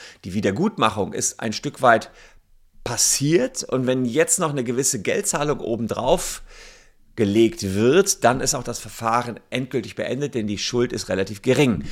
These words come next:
Das könnte man so sehen. Das werden wir jetzt schauen, was das Gericht dazu sagt und ob sie wirklich die Schuld als gering ansehen. Ähm, Fakt ist aber auch,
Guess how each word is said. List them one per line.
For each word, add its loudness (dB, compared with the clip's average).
Das -12
könnte -6
man -2
so -2
sehen. 2
Das -6
werden 0
wir 2
jetzt -2
schauen, 0
was 0
das -4
Gericht -4
dazu -4
sagt -6
und -8
ob -10
sie -6
wirklich -8
die -10
Schuld -8
als -8
gering -8
ansehen. 0
Ähm, 4
Fakt -2
ist -2
aber 0
auch, 6